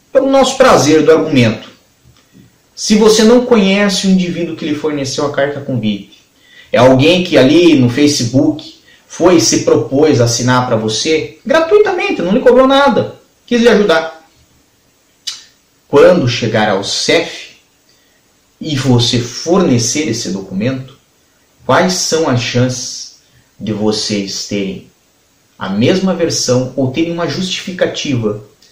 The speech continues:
que explique, que demonstre uma razão plausível para que lhe fosse fornecida essa carta convite?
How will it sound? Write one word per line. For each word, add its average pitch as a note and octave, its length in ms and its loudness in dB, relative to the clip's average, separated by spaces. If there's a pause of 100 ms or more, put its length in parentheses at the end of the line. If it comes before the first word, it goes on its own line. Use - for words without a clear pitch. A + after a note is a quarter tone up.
(420)
que D3+ 500 0 (460)
explique, F3+ 720 -4 (680)
que A2 540 0 (180)
demonstre C3+ 840 2 (460)
uma A#2+ 180 2
razão A#2 480 0
plausível D3 800 -2 (800)
para B2+ 240 0
que C#3 100 -4
lhe C3+ 120 2
fosse C3 720 -4
fornecida D#3+ 720 -2
essa F#2 180 -4
carta F2+ 320 -12
convite? F#2+ 580 -12